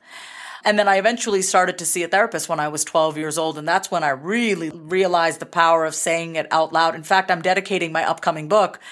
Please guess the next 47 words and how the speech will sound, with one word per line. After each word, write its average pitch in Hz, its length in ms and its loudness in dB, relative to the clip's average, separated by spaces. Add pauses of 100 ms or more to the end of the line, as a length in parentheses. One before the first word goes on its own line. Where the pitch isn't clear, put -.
Say 165 240 0
It 165 60 4
Out 160 180 2
Loud, 202 260 4
to 226 120 -2
my 185 180 2
first 180 300 0
therapist, 214 520 0 (240)
Virginia, 175 480 -6 (420)
because 196 220 -6
she 254 140 -2
truly 240 280 -4
taught 214 220 2
me 190 100 -8
that 175 140 2
it 170 60 -6
was 175 120 -2
safe 202 300 0
to - 80 -8
say 180 260 2
it 175 80 2
out 165 200 2
loud. 165 300 0 (380)
So 240 160 2
I 233 120 6
did 285 200 -4
stifle 220 420 0
my 196 140 2
voice, 185 360 -2
and 226 160 2
that 240 260 0
did 277 220 2
affect 269 640 0 (200)
my 185 140 0
self-worth. 190 640 0
It 190 100 -8
affected 196 420 -2
my 165 160 -4
value, 220 560 2
or 185 160 2
what 170 120 2
I 175 100 4
have 170 160 -4
to 175 60 -8
say 190 220 0
doesn't 185 320 -2
matter 220 460 4